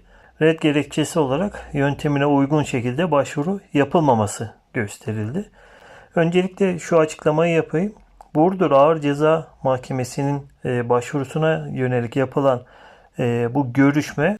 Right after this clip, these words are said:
yahut da inceleme diyebiliriz buna, usul üzerinden yapılmıştı.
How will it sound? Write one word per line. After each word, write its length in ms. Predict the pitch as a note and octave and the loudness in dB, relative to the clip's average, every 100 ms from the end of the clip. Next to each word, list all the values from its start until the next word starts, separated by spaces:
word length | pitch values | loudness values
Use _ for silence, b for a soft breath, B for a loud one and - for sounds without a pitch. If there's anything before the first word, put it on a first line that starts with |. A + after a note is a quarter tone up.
| _ | _
yahut 360 | D3+ D3+ D3 C#3+ | 4 4 4 0
da 100 | C3+ | -2
inceleme 840 | - C#3 C#3 C#3 C#3+ C#3+ C3+ B2 - - | 0 -2 0 2 2 2 0 -4 -14 -6
diyebiliriz 640 | B2 A2+ A2 A2 A2+ A#2 | -2 -2 -2 -4 -4 -4
buna, 240 | C3+ A3 A#3+ b b b b b - | -2 -2 -4 b b b b b -2
usul 400 | F3+ - - G#3 | 0 0 2 2
üzerinden 640 | F3 C#3+ B2 B2 A#2 A2 G#2+ | 2 0 2 2 2 2 2
yapılmıştı. 680 | G#2+ G2+ G#2 G2+ - - | 2 0 -4 -6 -8 -16